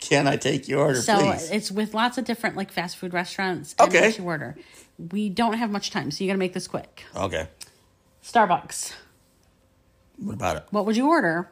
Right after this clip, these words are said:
Speaker 2: What,
Speaker 1: What
Speaker 2: can
Speaker 1: would
Speaker 2: I
Speaker 1: I
Speaker 2: take,
Speaker 1: order?
Speaker 2: can I take your order?
Speaker 1: I probably wouldn't go there.
Speaker 2: Yeah.
Speaker 1: <laughs> A vanilla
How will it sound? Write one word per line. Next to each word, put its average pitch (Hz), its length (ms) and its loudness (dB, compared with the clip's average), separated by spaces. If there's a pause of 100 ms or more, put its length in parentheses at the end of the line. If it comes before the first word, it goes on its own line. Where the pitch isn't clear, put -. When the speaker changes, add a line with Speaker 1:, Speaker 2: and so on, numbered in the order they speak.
Speaker 2:
What, - 160 -4
Speaker 1:
What - 80 -14
Speaker 2:
can 123 220 4
Speaker 1:
would 123 80 8
Speaker 2:
I 120 40 8
Speaker 1:
I - 40 8
Speaker 2:
take, 120 60 4
Speaker 1:
order? 143 300 8
Speaker 2:
can 214 100 2
I 214 60 0
take 220 220 -2
your 285 80 0
order? 233 360 2
Speaker 1:
I 131 280 6
probably 147 320 4
wouldn't 120 260 0
go 135 180 8
there. 104 220 4 (360)
Speaker 2:
Yeah. 190 100 0 (1040)
Speaker 1:
<laughs> - 0 - (760)
A 165 100 8
vanilla 175 1160 8